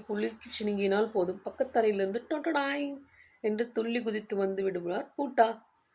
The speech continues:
சிறை அதிகாரி என்ற பெயரில் வந்த மகாராஜா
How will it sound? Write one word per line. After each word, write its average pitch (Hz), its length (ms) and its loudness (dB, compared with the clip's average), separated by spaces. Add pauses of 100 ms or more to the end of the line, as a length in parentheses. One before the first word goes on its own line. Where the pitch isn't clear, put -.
(240)
சிறை 277 240 6
அதிகாரி 240 440 4
என்ற 214 240 2
பெயரில் 202 380 2
வந்த 185 160 0
மகாராஜா 180 600 0